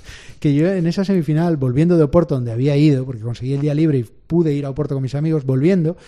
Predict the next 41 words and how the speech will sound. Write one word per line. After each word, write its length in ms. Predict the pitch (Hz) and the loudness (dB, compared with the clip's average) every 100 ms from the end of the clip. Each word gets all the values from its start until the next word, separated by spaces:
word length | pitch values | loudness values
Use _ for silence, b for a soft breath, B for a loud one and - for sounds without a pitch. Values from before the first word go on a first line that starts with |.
| B | B
con 80 | - | -10
el 60 | 123 | -6
cero 180 | 160 160 | -2 -2
cero, 320 | - 175 160 - B B | -2 -2 -2 -8 B B
yo 60 | |
ya 40 | 175 | -2
empecé 220 | 175 185 | -2 -6
a 40 | |
planear 380 | 180 165 165 170 | -4 -2 -2 -2
cómo 240 | - 170 170 | 0 0 2
iba 180 | 147 | 0
a 40 | 131 | -4
dejar 320 | 120 143 131 | -6 -4 -4
mi 100 | 123 | -4
trabajo, 560 | - 123 143 - 131 - b b | -6 -4 -4 -4 -10 -12 b b
porque 200 | - 131 | -6 -2
yo 80 | 143 | 0
a 20 | |
la 80 | 165 | 0
final 300 | - 156 160 | -2 -4 -2
quería 260 | 139 135 | -4 0
ir 160 | 151 135 | 0 0
a 60 | 120 | 0
verla. 400 | 151 - 98 - b b b | 0 0 -6 -14 b b b
Yo 120 | 147 | 0
lo 100 | 170 | 2
que 80 | 151 | 0
no 80 | |
quería 280 | 160 156 170 | 0 0 2
ir 100 | 165 | 0
a, 220 | 139 143 | -2 -4
a 40 | 127 | -6
la 40 | |
final 400 | 120 123 135 156 - | -8 -8 -6 -6 -8
era 220 | 151 143 | -8 -6
ir 140 | 139 | -4
a 40 | 135 | -4
trabajar 420 | - 113 110 151 | -6 -8 -4 -2
de 100 | 147 | 0
ninguna 240 | 131 143 143 | 0 0 0
manera. 280 | 139 127 | 0 -2